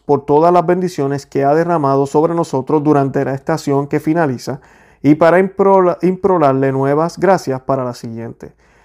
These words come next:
Desde la antigüedad, las témporas han tenido importancia dentro de la iglesia. Han sido fijadas para los días miércoles, viernes y sábado, después del primer domingo de Cuaresma", o sea, es una de ellas, "luego del domingo después de Pentecostés,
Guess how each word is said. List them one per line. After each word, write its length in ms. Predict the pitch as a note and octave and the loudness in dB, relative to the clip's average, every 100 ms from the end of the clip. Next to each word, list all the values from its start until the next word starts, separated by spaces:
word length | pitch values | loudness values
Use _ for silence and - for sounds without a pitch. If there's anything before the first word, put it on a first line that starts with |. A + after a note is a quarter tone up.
| _ | _
Desde 240 | - B2+ C#3+ | -8 0 2
la 80 | E3 | 4
antigüedad, 560 | F3 G3+ G#3 G3 E3+ | 4 4 6 6 4
las 140 | E3 - | 2 -2
témporas 500 | D3+ C#3+ D#3 D#3 D3 | -6 -2 -2 -2 -4
han 160 | D3 | -6
tenido 320 | D3 D#3 D3+ | -4 -4 -2
importancia 640 | D#3+ D#3+ D#3 - C#3+ C#3+ C#3 | -4 -4 -4 -4 -4 -4 -4
dentro 280 | C3 D3 | -4 -4
de 60 | D3+ | -2
la 60 | D#3 | -2
iglesia. 480 | C3+ B2 - A#2+ - - _ - | -4 -6 -8 -12 -14 -20 _ -8
Han 120 | B2+ | -4
sido 240 | D3 D#3+ | 2 2
fijadas 380 | E3 E3 D#3+ D#3+ | 4 4 4 2
para 200 | E3 D3+ | 2 2
los 140 | D3 | 2
días 220 | C3 C#3 B2+ | 0 -2 -2
miércoles, 560 | B2 C3 - D#3 F3+ | -4 -8 -2 0 0
viernes 320 | C#3+ C#3 C#3 | 0 0 0
y 80 | F3 | -4
sábado, 480 | E3+ A2+ G#2+ A2 B2 _ _ - | -6 -10 -8 -8 -10 _ _ -4
después 380 | C3+ C3 D3 D3 | -2 2 4 4
del 140 | F#3 | 2
primer 320 | C#3+ C3+ C3 | 2 0 0
domingo 360 | D3+ E3 E3+ F3+ | 0 0 2 2
de 80 | F3+ | 4
Cuaresma", 560 | G3 E3+ B2 C#3 A3+ _ _ | 2 2 0 -4 -6 _ _
o 20 | |
sea, 260 | C#3 C3+ | -6 -4
es 140 | C#3+ C#3+ | -2 -2
una 260 | C3+ B2+ | -2 -4
de 100 | C3+ | -6
ellas, 200 | A2 C#3 E3 _ _ _ | -6 -10 -10 _ _ _
"luego 340 | C3+ C#3+ D3 | 2 4 6
del 140 | E3 D#3+ | 4 4
domingo 420 | C#3+ C#3+ C#3+ E3 | 2 0 0 0
después 460 | D#3+ - D3 D3 D3 | 0 -4 -2 -2 0
de 100 | F3 | -2
Pentecostés, 760 | F#3 F3+ F#3 G3+ G3 - C3 | -2 -2 -2 -2 -4 -6 -6